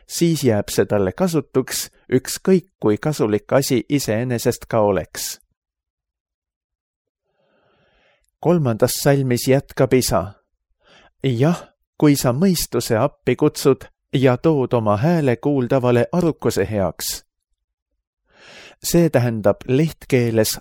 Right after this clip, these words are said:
aru pähe võtmist ja kui vaja, ka selle eest välja astumist.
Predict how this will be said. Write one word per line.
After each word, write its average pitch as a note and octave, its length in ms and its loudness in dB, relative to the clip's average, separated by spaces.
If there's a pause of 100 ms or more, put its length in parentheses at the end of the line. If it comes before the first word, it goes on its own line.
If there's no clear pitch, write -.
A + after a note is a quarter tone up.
(120)
aru C#3+ 300 2
pähe F3+ 300 0
võtmist B2+ 640 -4 (320)
ja A2 220 2
kui G#2 340 2
vaja, C#3+ 440 0
ka A#2+ 100 2
selle C#3+ 320 0 (120)
eest C3 220 -6
välja G2+ 320 0
astumist. - 720 -6